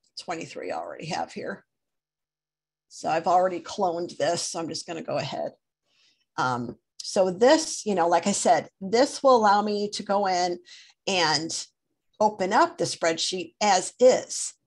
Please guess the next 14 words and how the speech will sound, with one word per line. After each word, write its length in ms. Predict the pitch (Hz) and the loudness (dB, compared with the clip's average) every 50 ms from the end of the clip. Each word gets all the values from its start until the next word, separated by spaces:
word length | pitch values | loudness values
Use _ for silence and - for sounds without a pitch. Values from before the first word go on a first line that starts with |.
| _ _ _ | _ _ _
So 280 | - - - 202 196 196 | -12 -2 2 2 4 4
like 200 | 190 196 196 208 | 4 2 2 2
I 80 | 202 | -2
said, 460 | 190 - - 247 220 180 - 233 - - | 0 2 4 6 6 6 4 2 -2 -6
it's 220 | - 190 175 - - | -10 -10 -10 -8 -8
just 240 | - 196 190 - | -6 -6 -4 -2
gonna 160 | - 226 233 220 | -2 -2 -2 -2
pull 440 | - - 254 233 226 226 220 214 | 0 2 4 4 6 4 2 2
what 140 | 190 190 185 | 0 2 2
I 80 | 185 185 | 2 2
had 260 | 180 156 185 190 - | 2 0 -2 -2 -4
from 180 | - - 190 185 | -4 -8 -6 -4
last 360 | 170 180 175 - - - - | -4 -4 -4 -4 -6 -4 0
year. 320 | 262 247 208 - - - | 0 0 0 -2 -6 -10